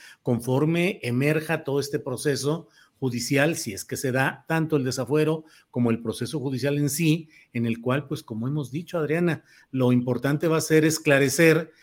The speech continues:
cómo Alito Moreno se hizo de esa enorme supermansión ahí en la ciudad de Campeche. Ya iremos viendo.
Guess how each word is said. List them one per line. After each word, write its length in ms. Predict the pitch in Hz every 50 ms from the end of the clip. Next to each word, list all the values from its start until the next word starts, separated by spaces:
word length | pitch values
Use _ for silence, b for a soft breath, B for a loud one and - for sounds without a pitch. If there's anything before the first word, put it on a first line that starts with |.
| b b b b
cómo 320 | - 139 156 160 156 147
Alito 340 | 135 120 117 127 123 135 139
Moreno 360 | 131 135 135 139 131 123 143
se 160 | 135 - - -
hizo 420 | 127 131 - 147 143 139 143 b b b b b
de 160 | - 117 104
esa 400 | 117 - - 143 127 - - _ _
enorme 960 | - 110 107 107 107 117 127 135 151 156 156 - 151 143 139 139 135 131 123
supermansión 1040 | - - 131 120 - 127 120 117 123 120 120 117 113 - - 160 185 202 208 202 202 b b b b b b
ahí 300 | - 113 117 123 131 135
en 100 | 131 123
la 80 | 120
ciudad 420 | 117 - 113 104 101 117 117 113 117
de 140 | 113 107
Campeche. 800 | _ - 82 87 87 - _ - - - - _ - - - - _ _ _ _ _ _
Ya 120 | - 156
iremos 340 | 165 165 170 170 170 156 131
viendo. 260 | 165 165 185 165 -